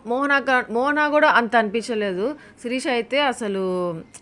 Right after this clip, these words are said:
అట్లా కామ్‌గా అలా ఉంటుంది కదా, but సూపర్ కుక్ తెలుసా, ఎంత ఎమ్మీగా చేసిందంటే. అది నేను ఫస్ట్ టైమ్ తింటున్నాను ఈ కర్రీ. అంటే అలసంద వడలు, అలసందలు అలా ఒక just గుగ్గిళ్ళు ఫ్రై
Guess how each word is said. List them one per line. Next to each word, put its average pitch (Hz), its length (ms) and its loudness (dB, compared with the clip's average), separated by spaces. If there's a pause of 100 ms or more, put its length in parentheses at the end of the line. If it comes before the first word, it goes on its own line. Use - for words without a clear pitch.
(120)
అట్లా 262 220 0
కామ్‌గా 214 880 2
అలా 247 260 6
ఉంటుంది 208 340 -2
కదా, 190 340 -6
but 208 180 -6 (180)
సూపర్ 269 420 -4
కుక్ - 380 -12
తెలుసా, 208 340 -6
ఎంత 208 520 -2 (380)
ఎమ్మీగా 220 420 0
చేసిందంటే. 185 840 -6 (300)
అది 196 200 0
నేను 247 140 -2
ఫస్ట్ 240 400 -4
టైమ్ 233 160 -4
తింటున్నాను 185 520 -6
ఈ 196 100 -6
కర్రీ. 180 360 -10 (300)
అంటే 180 160 -6
అలసంద 202 420 -4
వడలు, 180 640 -4
అలసందలు 214 880 -4 (320)
అలా 190 360 2
ఒక 202 140 -4
just 220 320 -4
గుగ్గిళ్ళు 208 920 0
ఫ్రై 202 180 -2